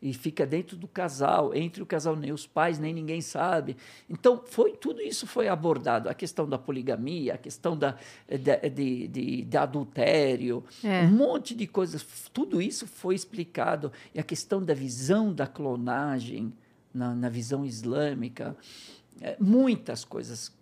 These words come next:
Speaker 1: é, rituais, a oração, mu-, e, e não esqueçam também que a novela, ela veio, é, provi-, de forma providencial, né? N-, ela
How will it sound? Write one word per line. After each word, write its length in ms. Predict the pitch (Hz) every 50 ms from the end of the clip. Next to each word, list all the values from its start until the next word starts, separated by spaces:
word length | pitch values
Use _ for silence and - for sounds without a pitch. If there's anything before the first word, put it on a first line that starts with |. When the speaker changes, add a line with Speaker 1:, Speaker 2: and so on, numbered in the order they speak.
| _ -
Speaker 1:
é, 580 | - 123 123 120 120 117 117 120 127 120 113 113 - - - _
rituais, 680 | - 165 180 175 - 139 143 143 156 147 139 117 117 131
a 100 | - 143
oração, 800 | 151 147 143 135 123 - - - - 147 156 156 151 147 139 131 - - - - _ -
mu-, 180 | 147 147 165 - -
e, 560 | - 147 - 156 156 151 131 - - - 135
e 200 | 127 131 131 - - -
não 240 | 135 131 143 156 208
esqueçam 520 | 208 - - - 147 147 139 - - 135 120
também 540 | - - - 117 117 120 135 143 127 135 - _ _
que 160 | - - -
a 100 | 113 113
novela, 600 | 113 117 120 113 104 107 110 113 - 120 127 127
ela 140 | 127 131 127
veio, 460 | 120 117 123 113 131 143 156 175 190 _ _ _ _ _ _ _ _ _ _ _ _ _ _ _ _ _ _ _ _ _ -
é, 840 | - - 127 120 123 120 117 117 113 117 113 113 113 113 110 104 - - - - - _
provi-, 340 | - - - 233 202 - 175 170 - -
de 160 | 180 135 151
forma 340 | - - - 208 180 170 147
providencial, 1000 | - - 165 165 147 147 - - 123 120 117 - - - - - 101 - - -
né? 300 | 113 117 120 135 135 - _ _ _ _ _ _ _ - - - - _ _ _ _ _ _ _ _ _ _ _ _ _ _ _ _ _ _ -
N-, 240 | - 127 131 131 - -
ela 480 | - 131 135 139 143 151 147 151 139 -